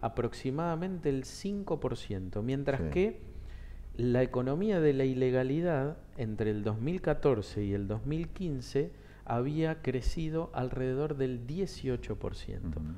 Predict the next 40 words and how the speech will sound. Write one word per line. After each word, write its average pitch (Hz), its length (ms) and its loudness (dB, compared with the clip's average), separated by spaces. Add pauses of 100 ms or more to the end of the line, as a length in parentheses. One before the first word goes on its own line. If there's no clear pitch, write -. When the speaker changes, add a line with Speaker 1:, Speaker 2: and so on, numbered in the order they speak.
(140)
Speaker 1:
Por 117 140 2
lo 143 140 4
tanto, 156 540 2
si - 340 -6
vos, 127 380 2 (360)
este, 98 640 0 (540)
dejando 165 500 4
de 131 100 6
lado 175 260 2
cualquier 123 440 2
cuestión 139 520 0
moral, 131 320 4
Speaker 2:
Sí, 156 120 10
sí, 156 160 4
sí, 147 160 2
sí, 127 180 2
sí, 110 100 -2
Speaker 1:
si 101 160 6
vos 175 180 10
Speaker 2:
estamos 180 180 4
Speaker 1:
tenías 190 200 4
Speaker 2:
en 156 80 -2
Speaker 1:
que 160 360 2
meterte 143 540 4
en 160 100 2
un 165 180 6
negocio, 151 680 6
Speaker 2:
Sí. 85 260 6 (540)
Speaker 1:
te 123 100 2
convenía 127 480 4
más 139 240 4
lo 110 220 6
ilegal 202 580 6 (260)
que 113 120 0
lo 107 100 4
productivo, 107 640 2
Speaker 2:
Claro. 85 240 2 (180)
Speaker 1:
industrial. 113 580 0 (140)
Speaker 2:
Claro. - 180 -4 (240)
Speaker 1:
Entonces, 151 580 2